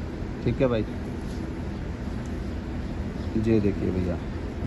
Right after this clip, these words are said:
बानी चुके हैं भाई, नर मादी बानी चुके हैं कन्फर्म। ये भी पट्ठा निकलेगा भैया। कीजिए शौक भाई दोनों पेयर का,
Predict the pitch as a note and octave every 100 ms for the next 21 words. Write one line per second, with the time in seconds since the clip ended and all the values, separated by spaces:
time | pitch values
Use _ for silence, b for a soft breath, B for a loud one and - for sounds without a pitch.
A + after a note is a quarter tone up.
0 | G#2+ B2 F3+ F3 E3 D#3+ D#3+ D3 D3 C3
1 | C3 C3 B2+ C3+ A#2 B2 A2 G2+ A2 G#2+
2 | G#2+ G#2 G#2 G2 - - - - - -
3 | - - A2+ B2+ C3+ B2 - C3+ A#2+ G#2+
4 | G#2+ G#2+ G2+ F#2+ F#2+ - - - - -
5 | - - - C3 D3+ D#3+ - C3 C3 C3
6 | D#3 B2 G#2+ A#2+ C#3+ C3+ C3 B2 A#2+ B2